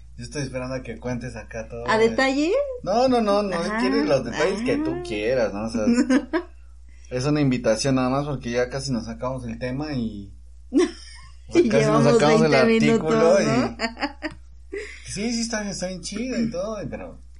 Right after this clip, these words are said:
Speaker 1: ah.
Speaker 2: Pues sí, es que es eso, ¿no? O sea, e-, el hecho de, eh, que al principio, pues, todo era bonito, ¿no? Y todos así de que, "Ay, qué bonita tu relación". Entonces, el querer mantener esa imagen, ¿no? O sea, y,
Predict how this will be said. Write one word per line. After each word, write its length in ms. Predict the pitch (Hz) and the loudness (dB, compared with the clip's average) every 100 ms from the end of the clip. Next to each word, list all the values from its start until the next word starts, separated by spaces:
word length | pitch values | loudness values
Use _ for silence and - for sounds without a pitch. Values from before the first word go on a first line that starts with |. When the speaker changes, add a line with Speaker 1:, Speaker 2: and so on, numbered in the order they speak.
| - 87 | -20 -16
Speaker 1:
ah. 200 | 82 - - | -16 -12 -4
Speaker 2:
Pues 160 | 381 | -2
sí, 80 | 392 403 453 466 | 0 0 0 -2
es 80 | |
que 80 | 415 | 0
es 100 | 415 440 440 | 0 0 -2
eso, 240 | 415 330 | -2 -2
¿no? 220 | 240 240 311 | -2 -4 -6
O 20 | |
sea, 300 | - 269 247 | -4 -4 -2
e-, 240 | 214 208 208 | -4 -4 -4
el 120 | 208 | -6
hecho 240 | 220 247 285 | -6 -4 -4
de, 420 | 277 247 202 147 - - - - - - - - - - - - - - - - - | -4 -4 -6 -8 -12 -14 -18 -18 -18 -18 -20 -20 -20 -20 -20 -20 -18 -18 -18 -20 -14
eh, 260 | 196 196 180 | -6 -6 -2
que 80 | 208 | -2
al 80 | |
principio, 420 | 202 226 240 254 277 | 0 0 -2 -2 -4
pues, 140 | 240 | -4
todo 160 | 226 214 | -2 0
era 140 | 214 | 0
bonito, 400 | 196 175 165 165 | 0 -4 -6 -6
¿no? 120 | 165 | -6
Y 60 | 196 | -8
todos 300 | 202 190 170 | -8 -10 -12
así 120 | - | -14
de 120 | 170 170 | -14 -12
que, 100 | 208 | -12
"Ay, 260 | 226 247 | -10 -10
qué 80 | 247 | -10
bonita 340 | 269 247 240 233 | -6 -4 -6 -8
tu 120 | 196 | -8
relación". 520 | 165 156 - 170 165 | -10 -10 -10 -10 -10
Entonces, 500 | 165 175 185 226 220 - - - | -10 -10 -8 -8 -8 -12 -16 -6
el 200 | 196 190 | -4 -2
querer 360 | 214 214 240 294 | 2 2 4 2
mantener 720 | 359 381 359 214 202 214 233 | 0 -2 -2 -2 -2 -4 -2
esa 300 | 254 269 240 | -4 -4 -6
imagen, 680 | 220 208 226 233 214 175 | -6 -6 -6 -8 -10 -10
¿no? 300 | 175 208 339 262 | -10 -10 -12 -14
O 40 | |
sea, 320 | 170 170 165 - 139 | -12 -8 -8 -10 -12
y, 440 | 175 175 170 165 | -12 -14 -14 -16